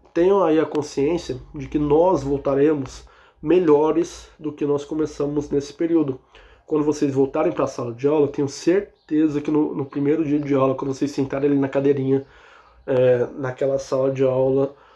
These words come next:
vocês vão estar extremamente felizes, vão estar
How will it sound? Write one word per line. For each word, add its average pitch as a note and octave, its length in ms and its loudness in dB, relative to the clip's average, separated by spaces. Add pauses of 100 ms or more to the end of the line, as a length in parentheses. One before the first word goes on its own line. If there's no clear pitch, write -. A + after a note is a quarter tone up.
(140)
vocês C#3 260 -2
vão C3 100 0
estar C#3 200 -2
extremamente D3+ 560 0
felizes, D3 1000 -4
vão C#3+ 240 0
estar C3+ 460 -4